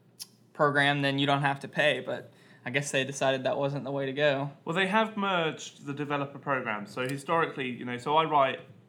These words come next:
Speaker 2: Mac apps and I write I O S apps. And
Speaker 1: Right.
Speaker 2: so I've been paying, you know, two times ninety-nine dollars, a hundred ninety-eight dollars a year to get my apps into the I O S and Mac App Store. And if I wanted to do Safari extensions or, you know, s-,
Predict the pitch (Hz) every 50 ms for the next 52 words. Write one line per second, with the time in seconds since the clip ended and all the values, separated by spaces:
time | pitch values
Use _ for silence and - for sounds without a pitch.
0 | _ _ - 131 139 165 165 - 196 202 226 220 - - - 139 127 120 117 117
1 | 113 117 120 120 113 107 104 101 104 104 - - - - - - - - - -
2 | - - - 139 139 135 - 151 151 160 170 180 175 - 170 160 156 - - 143
3 | 135 131 123 120 120 117 113 113 113 113 - - - - _ _ _ _ - 123
4 | 113 107 101 104 - - - - - 180 170 170 151 139 135 127 120 - - 127
5 | 123 117 - 120 120 117 113 117 131 127 120 - - - - - - - - -
6 | - 127 139 165 156 156 147 143 139 135 135 127 127 139 131 127 127 135 135 -
7 | 156 151 147 151 185 202 156 131 120 117 113 113 117 135 175 214 220 - - -
8 | - 123 123 131 - 127 127 120 117 117 113 - - - 127 120 110 - 120 113
9 | 110 110 107 107 107 104 104 - - - - - - 143 143 139 127 120 120 120
10 | - - - 123 120 117 107 107 - 117 117 - - - - 135 135 170 220 254
11 | - - - - _ - - - - - - - - - 160 180 175 190 214 202
12 | 196 226 226 226 220 - 170 - 180 175 170 - 160 - - 160 156 156 151 151
13 | 151 143 143 139 - - 143 - - 156 151 143 147 - 165 160 156 160 156 139
14 | 131 113 110 107 107 117 113 113 113 110